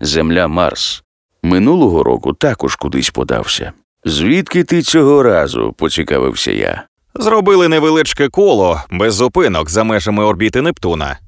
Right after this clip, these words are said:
Speaker 2: Наслідували хід комети.
Speaker 1: Так швидко?
Speaker 2: Поль значно вдосконалив наш старенький зоряний човен Роні. Тепер він без зайвих зусиль розганяється до двох тисяч кілометрів за секунду.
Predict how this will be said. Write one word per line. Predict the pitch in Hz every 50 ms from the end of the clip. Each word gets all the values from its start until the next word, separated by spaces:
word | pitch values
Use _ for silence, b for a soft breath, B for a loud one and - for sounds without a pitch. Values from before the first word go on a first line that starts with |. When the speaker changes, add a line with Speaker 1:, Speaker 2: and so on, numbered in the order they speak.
| - _ _ -
Speaker 2:
Наслідували | - 120 208 - 202 208 190 180 165 151 139 131 127
хід | - - 135 -
комети. | - 160 151 143 117 87 - - 71 69 65 _ _ _ _
Speaker 1:
Так | - - 69 62 - -
швидко? | - - 71 82 104 117 - - 151 165 110 76 - _ _ _ _ -
Speaker 2:
Поль | 90 95 113 139 175 196
значно | 196 170 190 185 160 156 151 - 190 196
вдосконалив | 180 170 190 180 - 175 160 135 123 120 131 160 175 143 113
наш | 113 120 113 110 -
старенький | - - 131 123 117 113 107 101 92 110 104 104 98
зоряний | 80 110 117 117 107 104 104 101 98 95
човен | - - 120 107 101 110 117 120
Роні. | 127 160 156 120 104 95 80 67 64 - _ _ -
Тепер | 110 104 - 123 123 120 120
він | 120 123 120 117 95
без | 131 131 113
зайвих | - 131 131 127 113 101 107 101 82
зусиль | 87 104 104 - - 160 180 170
розганяється | 123 98 95 101 87 104 120 139 165 175 165 147 - 156 151
до | 131 123 151 143
двох | 113 117 117 147 165 170 -
тисяч | 196 185 - 190 170 -
кілометрів | - 185 175 170 160 160 151 147 160 180 170
за | 165 196 190
секунду. | - 233 - - 123 92 82 73 73 69 65